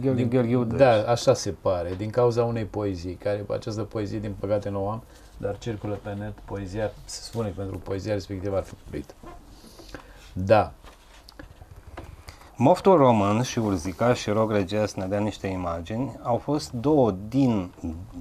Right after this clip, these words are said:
Speaker 1: două exemple din ziarele care au dus, uh, să spunem așa, pe val pamfletul și caricatura românească,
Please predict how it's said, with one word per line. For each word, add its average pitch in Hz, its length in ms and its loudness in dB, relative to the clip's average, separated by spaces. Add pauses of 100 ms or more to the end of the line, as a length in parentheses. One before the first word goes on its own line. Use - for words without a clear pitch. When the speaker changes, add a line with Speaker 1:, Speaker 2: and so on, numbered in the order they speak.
Speaker 1:
două 92 260 2
exemple 92 560 0
din 85 180 -6
ziarele 101 580 -2
care 104 400 6
au 104 260 0
dus, 107 540 -6
uh, 90 680 -6
să - 160 -14
spunem 101 400 -2
așa, 92 300 -2
pe 98 200 -6
val 101 420 2 (280)
pamfletul 98 640 -2
și - 140 -12
caricatura 90 680 -4
românească, 87 680 -4